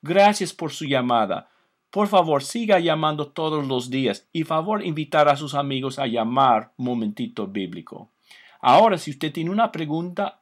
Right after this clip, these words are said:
o un comentario, puede dejarlo para nosotros en nuestra grabadora.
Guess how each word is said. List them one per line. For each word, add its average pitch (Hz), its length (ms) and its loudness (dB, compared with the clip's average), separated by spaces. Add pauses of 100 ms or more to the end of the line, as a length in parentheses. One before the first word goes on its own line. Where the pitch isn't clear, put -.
o 131 100 -4
un 170 120 -6
comentario, 190 720 2
puede 170 220 -4
dejarlo 180 680 0
para 147 160 2
nosotros 143 640 -4
en 135 160 -6
nuestra 131 440 -4
grabadora. 101 840 0